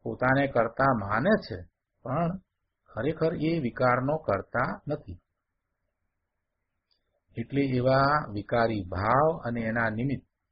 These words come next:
બેયથી હટવું, બેયથી પાછા ફરવું, એનું નામ પ્રતિક્રમણ. પોતાના સ્વભાવ ભાવથી ચ્યુત થઈને, પોતાના સ્વભાવ ભાવને છોડીને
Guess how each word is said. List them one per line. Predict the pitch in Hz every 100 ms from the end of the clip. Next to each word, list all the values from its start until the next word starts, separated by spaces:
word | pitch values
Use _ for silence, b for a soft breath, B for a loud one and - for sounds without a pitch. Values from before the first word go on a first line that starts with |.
| _ _ -
બેયથી | 117 143 143 139
હટવું, | 110 101 175 147 95 - _ _ _ _ _ _ _
બેયથી | 120 131 139 143
પાછા | 113 113 - 139 139
ફરવું, | 165 175 135 107 131 _ _ _ _
એનું | 143 180 160
નામ | 123 127 127
પ્રતિક્રમણ. | - 170 - 104 92 - _ _ _ _ _ _ _ _ _ _ _ _ _ _ _ -
પોતાના | 101 - 117 117 131 147 165 180 180 -
સ્વભાવ | 107 87 104 123 143 139
ભાવથી | 117 120 127 123 - 147 156 170 - _ _ _ _ -
ચ્યુત | 131 135 -
થઈને, | 123 131 147
પોતાના | 156 120 110 117 113 113
સ્વભાવ | 107 104 95 107 131 139
ભાવને | 120 120 120 120 117
છોડીને | - - 104 123 135 151 165 180 185